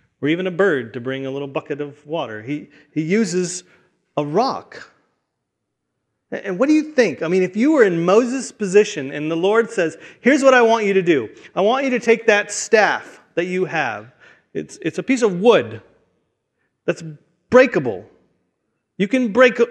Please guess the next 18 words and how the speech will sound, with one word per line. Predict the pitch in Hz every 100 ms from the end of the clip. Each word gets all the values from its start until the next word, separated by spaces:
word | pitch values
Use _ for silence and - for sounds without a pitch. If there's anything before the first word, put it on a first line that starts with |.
| -
a | 175
piece | - 220 -
of | 190 156 165
wood, | - 170 180 127
even | 165 220
if | 269 254
it's | 220 -
big. | 180 165 196 135 - -
I | -
want | 233
you | 277 254
to |
take | - 240 208
that | 233 180 143
breakable | 156 214 240 285 285
piece | 277 240 240
of | 240 190
wood. | 180 175